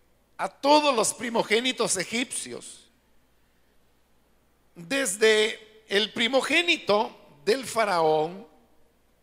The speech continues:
en el trono, hasta el primogénito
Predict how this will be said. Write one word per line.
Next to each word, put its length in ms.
en 140
el 260
trono, 720
hasta 520
el 260
primogénito 1080